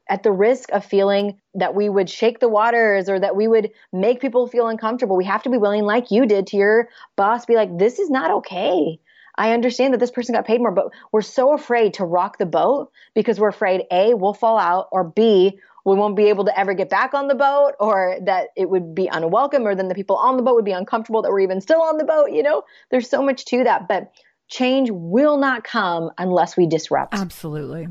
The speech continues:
Speaker 1: Unless we're willing to pursue justice for all, not just justice for some.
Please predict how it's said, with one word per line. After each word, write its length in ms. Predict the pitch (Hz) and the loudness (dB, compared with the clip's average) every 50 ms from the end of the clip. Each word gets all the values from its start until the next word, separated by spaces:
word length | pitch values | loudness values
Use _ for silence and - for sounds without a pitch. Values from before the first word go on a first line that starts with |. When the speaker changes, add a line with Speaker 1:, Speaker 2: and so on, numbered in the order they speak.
| 151 | -4
Speaker 1:
Unless 420 | 175 190 196 190 190 202 214 - - | 0 0 2 2 2 0 -4 -4 0
we're 140 | 196 180 175 - _ _ _ | 2 2 2 0 _ _ _
willing 580 | 190 233 254 254 262 262 254 262 262 262 254 254 _ _ _ _ - - - | 2 4 4 4 4 4 2 2 2 0 -4 -6 _ _ _ _ -18 -10 -2
to 320 | - 240 233 226 226 226 214 | 2 4 4 6 4 4 2
pursue 460 | 226 - 190 180 - - - 233 226 | 0 -4 -6 -6 -4 -2 0 2 2
justice 580 | 185 165 - 220 196 202 - - 214 202 196 - | 0 0 0 -2 -2 -2 -4 -4 -4 -4 -4 -6
for 260 | - - 185 175 - | -6 -4 -4 -2 0
all, 240 | - 160 156 156 160 | 0 0 0 0 0
not 160 | 170 165 - | -2 -4 -4
just 240 | 175 180 170 - - | -4 -6 -6 -4 -6
justice 340 | - - - - - - - | -8 -8 -8 -10 -14 -14 -12
for 120 | - - | -12 -14
some. 320 | - - - - - 185 | -12 -12 -14 -14 -14 -14